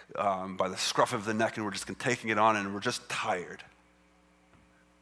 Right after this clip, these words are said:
If you're deeply tired, the Lord will restore our soul. These are the benefits of prayer. He leads me. How many feel aimless and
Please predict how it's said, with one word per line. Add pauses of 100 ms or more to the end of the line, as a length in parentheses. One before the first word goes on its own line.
(580)
If
you're
deeply
tired, (420)
the
Lord
will
restore
our
soul.
These
are
the
benefits
of
prayer. (480)
He
leads
me.
How
many
feel
aimless
and